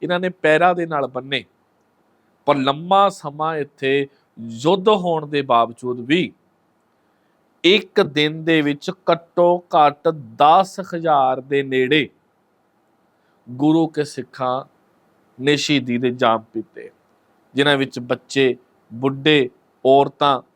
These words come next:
ਜਵਾਨ, ਦਸ ਕੁ ਹਜ਼ਾਰ ਦੀ ਗਿਣਤੀ ਇੱਕ ਦਿਨ ਦੇ ਵਿੱਚ ਲਖਪਤ ਰਾਏ ਤੇ ਜਈਆਂ ਖਾਂ ਨੇ ਸਿਰਫ ਸਿੱਖਾਂ ਤੋਂ ਖਾਰ ਖਾਂਦਿਆਂ ਨੇ ਗੁਰੂ ਕੇ ਸਿੱਖਾਂ ਨੂੰ ਸ਼ਹੀਦ ਕੀਤਾ।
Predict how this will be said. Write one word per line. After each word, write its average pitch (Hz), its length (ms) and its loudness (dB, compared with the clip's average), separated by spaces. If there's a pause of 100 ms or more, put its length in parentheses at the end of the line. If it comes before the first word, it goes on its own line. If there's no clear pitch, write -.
(340)
ਜਵਾਨ, 135 580 2 (1120)
ਦਸ 214 380 2
ਕੁ 233 180 0
ਹਜ਼ਾਰ 180 360 4
ਦੀ 165 320 -6
ਗਿਣਤੀ 170 420 -6 (160)
ਇੱਕ 247 280 2
ਦਿਨ 185 340 -4
ਦੇ 175 140 2
ਵਿੱਚ 151 460 2 (400)
ਲਖਪਤ 185 720 0
ਰਾਏ 147 320 4
ਤੇ 160 200 -6
ਜਈਆਂ 190 480 -2
ਖਾਂ 143 340 -4
ਨੇ 117 160 -10 (720)
ਸਿਰਫ 214 340 0
ਸਿੱਖਾਂ 196 760 0
ਤੋਂ 170 420 -2 (100)
ਖਾਰ 160 540 4
ਖਾਂਦਿਆਂ 143 600 -8
ਨੇ 139 380 -4 (680)
ਗੁਰੂ 151 280 0
ਕੇ 156 160 -6
ਸਿੱਖਾਂ 131 440 -10
ਨੂੰ 131 140 -12
ਸ਼ਹੀਦ 123 300 -8
ਕੀਤਾ। - 420 -20